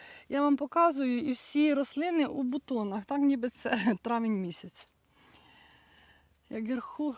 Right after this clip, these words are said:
це буде медперл розе, також перецвітає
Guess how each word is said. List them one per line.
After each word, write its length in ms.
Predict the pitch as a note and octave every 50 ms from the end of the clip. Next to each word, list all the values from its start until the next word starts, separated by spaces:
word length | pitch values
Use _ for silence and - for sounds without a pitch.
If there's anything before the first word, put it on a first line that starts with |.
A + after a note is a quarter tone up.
| - -
це 420 | - - - C#4 D4 D#4 D#4+ E4 E4
буде 920 | B3+ A#3 C4+ A#3+ G#3 G3+ G#3 A3 C#4 D4 D4+ D4+ D4 D4 D4 C#4+ C#4+ B3+ A#3 G#3+ - A#3 A#3 A3+ A3+ - - -
медперл 580 | A#3+ B3 B3 A3 _ _ - C4+ C4+ C4+ B3+ G#3+ - _ _ _ _ _ _ - - - - - _ _ _ _
розе, 920 | - A3 A3+ A#3+ B3 B3+ A3+ G#3+ G#3 G3 G3+ A3+ A3+ G#3 G3 G3 F#3+ F3+ - _ _ _
також 480 | - A3+ G#3 _ - B3 A#3 G3+ -
перецвітає 1120 | - - A3 G#3+ G#3+ G3+ - - - G3+ F#3 _ - F3+ E3 E3+ E3 E3+ G3 A3+ B3 C#4